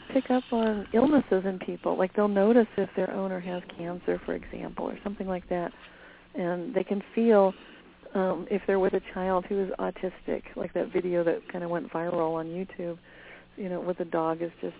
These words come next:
really responding to the little boy that, that obviously, <clears throat> you know, has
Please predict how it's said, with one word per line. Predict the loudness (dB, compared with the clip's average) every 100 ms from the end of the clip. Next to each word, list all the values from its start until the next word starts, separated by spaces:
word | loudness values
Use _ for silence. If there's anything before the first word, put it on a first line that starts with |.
| -8
really | -2 2 2
responding | 0 -4 -10 -10 -6 -6 -8
to | -8
the | -2
little | 0 0
boy | 0 -2 0 -2
that, | -4 -8 -8
that | -6 -4
obviously, | -6 -4 -6 -6 -6 -6 -6 -14 -20 -20 -20
<clears throat> | -20 -20 -20 -4 2
you | 4 2 -4
know, | -8 -10 -6
has | -4 -4